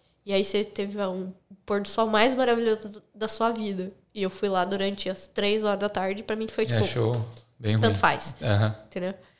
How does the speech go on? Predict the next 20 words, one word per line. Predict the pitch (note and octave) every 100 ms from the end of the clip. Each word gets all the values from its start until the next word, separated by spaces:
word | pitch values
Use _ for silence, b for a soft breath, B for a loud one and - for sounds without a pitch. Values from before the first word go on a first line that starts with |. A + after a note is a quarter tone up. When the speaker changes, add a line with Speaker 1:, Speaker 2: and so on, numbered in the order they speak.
| b b b _
Speaker 1:
Então, | - G2
Speaker 2:
Cada | A#2+ G#2+ G#2+
caso | - G#2+ G#2+
é |
um | A2
Speaker 1:
é, | A#3+ A#3+ B3 A#3+ G#3+
Speaker 2:
caso. | G#3+ A3 A3
Speaker 1:
é, | A#3+
é |
muito | A#3 A#3+ -
particularzinho, | B3 C4 - - D#4 D#4 E4 D4 G#3 B3+ C#4
né? | G#3+ A3
Esses, | B3+ - G3 - -
essas | G3 - F#3+ F#3+ F#3+ - -
questões, | G#3 - F#3 E3+ E3+ F#3
assim, | F3 - E3 F3 _ _
de | _
viagem. | G3 F#3 E3+ D#3 F#3 G3+ _ _ _ _ -
Speaker 2:
Que | A#2+
legal. | A#2 A2+ G2 G2+